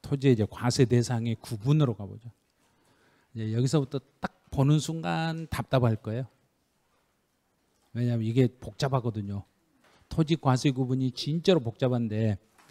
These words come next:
이 복잡한 것을 감정평가사 시험에서 일 차 부동산 학개론 문제에다 넣어버린 거예요. 어,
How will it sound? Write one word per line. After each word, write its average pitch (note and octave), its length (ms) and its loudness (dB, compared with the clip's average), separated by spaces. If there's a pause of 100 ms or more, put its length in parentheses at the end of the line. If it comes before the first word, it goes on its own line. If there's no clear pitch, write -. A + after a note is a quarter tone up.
(180)
이 D#3 200 4
복잡한 C#3+ 580 0
것을 F#3 460 0 (480)
감정평가사 D3 1120 -4
시험에서 A#2 680 0 (680)
일 C#3 240 2
차 C3+ 260 -4 (300)
부동산 B2 560 -4
학개론 G#3+ 600 -4
문제에다 B2+ 440 -2
넣어버린 G2+ 460 -4
거예요. F2 200 -12 (2250)
어, G#2 120 -12